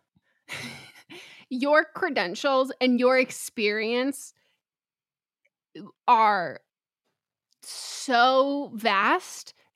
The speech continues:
compared to, I mean, vast for anyone, but, like, also compared to, like, you would have to be, like, hor-, <laughs> like, there, you would have to do so much to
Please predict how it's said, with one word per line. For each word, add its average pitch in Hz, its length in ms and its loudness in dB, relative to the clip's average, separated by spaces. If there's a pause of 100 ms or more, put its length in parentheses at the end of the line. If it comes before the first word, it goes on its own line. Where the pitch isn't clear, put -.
compared 240 460 -2
to, 220 340 -6 (160)
I 262 80 6
mean, 269 180 4
vast 269 340 2
for 254 100 2
anyone, 220 500 0
but, 247 120 -2
like, 240 220 -4
also 240 220 2
compared 240 320 0
to, 226 160 -2
like, 240 240 -4
you 247 180 -6
would 302 100 -2
have 254 220 2
to 269 100 -4
be, 220 400 -10 (300)
like, 247 200 -4 (260)
hor-, 247 640 2
<laughs> 320 40 2
like, 302 200 2
there, 320 200 6 (240)
you 311 140 6
would 415 100 4
have 440 160 6
to 370 160 0
do 294 240 2
so 254 520 4
much 240 640 -4
to 226 320 -6